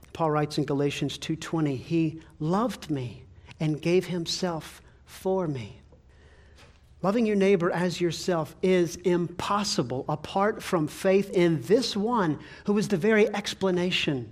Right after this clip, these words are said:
of love. As John tells us, God is love. So don't make the mistake of reading verses eight through ten in a twisted, isolated kind of way, like,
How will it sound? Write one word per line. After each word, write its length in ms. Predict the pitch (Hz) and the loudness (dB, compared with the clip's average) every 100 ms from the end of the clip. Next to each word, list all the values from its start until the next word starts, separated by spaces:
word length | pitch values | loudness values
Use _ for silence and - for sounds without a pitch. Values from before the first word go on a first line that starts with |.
| - | -8
of 160 | 135 123 | -6 -6
love. 420 | 123 - - - - - - _ - - - - - - - - - | -8 -10 -18 -20 -20 -20 -20 _ -20 -20 -20 -20 -20 -20 -20 -20 -12
As 120 | 143 | -4
John 240 | 170 170 165 | 0 2 2
tells 280 | 170 165 | 0 0
us, 160 | 156 - | -2 -6
God 560 | 127 170 170 170 151 160 | -6 -4 -2 -4 -6 -6
is 240 | 151 - | -6 -4
love. 480 | 143 135 123 - - - - - - - - - - - | -4 -4 -8 -14 -20 -20 -20 -20 -20 -20 -20 -20 -20 -20
So 440 | - 208 190 180 180 | 2 4 6 4 2
don't 340 | 214 262 - | 0 0 0
make 160 | 214 220 | -2 0
the 80 | |
mistake 500 | 202 - 214 202 202 | 0 2 4 4 4
of 240 | 175 165 151 | 0 0 4
reading 320 | 185 185 175 | 4 6 4
verses 340 | 170 175 165 170 | 2 -2 -2 2
eight 200 | 180 190 | 2 2
through 160 | 170 | -4
ten 340 | 165 185 180 175 | -2 0 2 2
in 100 | 147 | 0
a 80 | 131 | -2
twisted, 640 | - 196 196 - 185 - | -2 -2 -2 0 -2 0
isolated 680 | 175 185 - 185 180 175 170 | 0 0 0 2 4 2 -2
kind 200 | 185 190 | 0 0
of 80 | 151 | 0
way, 220 | 170 180 | 2 4
like, 220 | 170 151 | 4 0